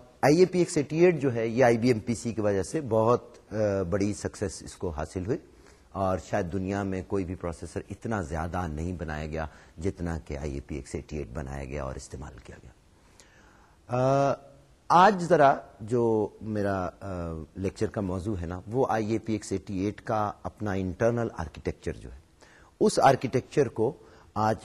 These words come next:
ہم کچھ ذرا ڈیٹیل میں ڈسکس کریں گے۔ جیسے ابھی تک میں آپ کو بتاتا رہا ہوں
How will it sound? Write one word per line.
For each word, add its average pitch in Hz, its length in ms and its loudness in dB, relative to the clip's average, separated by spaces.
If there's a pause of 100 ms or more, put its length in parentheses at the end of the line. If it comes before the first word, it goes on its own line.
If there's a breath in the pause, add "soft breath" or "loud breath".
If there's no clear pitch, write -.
ہم 107 160 -2
کچھ 101 240 -8
ذرا 98 160 0
ڈیٹیل 113 420 2
میں 113 120 0
ڈسکس 98 380 -4
کریں 98 220 -4
گے۔ 147 40 -6
جیسے 139 240 4
ابھی 156 160 4
تک 160 240 2
میں 143 140 2
آپ 135 160 2
کو 139 80 -4
بتاتا 127 380 2
رہا 151 80 2
ہوں 120 140 -2